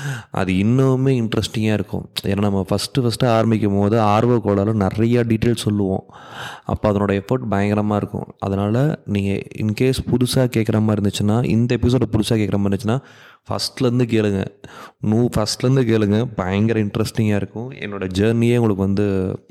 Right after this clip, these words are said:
நல்லாயிருக்கும். அதனால ஏகப்பட்ட case இருக்கு. நான் இன்னமும் பண்ணிட்டு தான் இருப்பேன். கண்டிப்பா உங்களோட ஆதரவும் support இருந்தா, நானும் வந்து கடைசி வரைக்கும் இந்த வண்டியை வச்சு ஓட்டிக்கிட்டே இருப்பேன்.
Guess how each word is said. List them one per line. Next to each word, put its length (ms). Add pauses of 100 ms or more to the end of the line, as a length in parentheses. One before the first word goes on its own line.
(280)
நல்லாயிருக்கும். 540 (720)
அதனால 540
ஏகப்பட்ட 460
case 340
இருக்கு. 540
நான் 300
இன்னமும் 380
பண்ணிட்டு 340
தான் 100
இருப்பேன். 440 (680)
கண்டிப்பா 520
உங்களோட 680
ஆதரவும் 1040
support 380
இருந்தா, 540 (680)
நானும் 400
வந்து 260
கடைசி 380
வரைக்கும் 340
இந்த 160
வண்டியை 280
வச்சு 300
ஓட்டிக்கிட்டே 200
இருப்பேன். 400